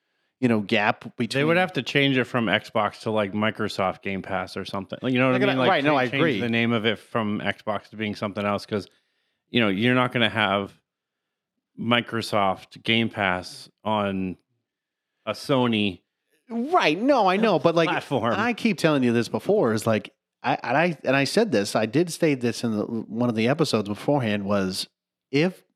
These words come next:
Speaker 1: imagine if Disney bought Sony. I kept saying that. I said, "Because if Microsoft already has the Xbox and they already did that, granted, they're only gonna rely on Game Pass, what if literally Disney bought Sony?" Okay, and I'm only saying this because,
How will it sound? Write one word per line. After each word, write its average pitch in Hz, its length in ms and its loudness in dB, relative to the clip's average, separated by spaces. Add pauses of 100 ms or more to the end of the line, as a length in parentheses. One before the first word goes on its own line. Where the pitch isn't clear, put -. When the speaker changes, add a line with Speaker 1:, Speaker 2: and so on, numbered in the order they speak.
(160)
Speaker 1:
imagine 269 460 0
if 120 160 -2
Disney 127 320 2
bought 95 300 -8
Sony. 123 500 -4 (800)
I 117 60 -4
kept 180 220 0
saying 151 340 2
that. 92 280 -8
I 117 120 -2
said, 123 180 -2
"Because 120 300 0
if 120 160 -2
Microsoft 160 520 0
already 139 220 2
has 117 300 0
the 113 100 -2
Xbox 113 480 -2
and 104 160 -4
they 113 180 0
already 120 220 0
did 110 160 -2
that, 101 180 -2
granted, 110 280 0
they're 117 160 2
only 120 160 0
gonna 110 160 0
rely 104 220 2
on 101 80 -2
Game 123 160 0
Pass, 104 260 -4 (500)
what 196 140 2
if 180 180 -2
literally 165 460 2
Disney 131 400 2
bought 107 320 -2
Sony?" 95 500 -2 (1300)
Okay, 104 340 0
and 113 120 2
I'm 131 120 4
only 165 140 4
saying 170 300 2
this 110 160 0
because, 110 560 -2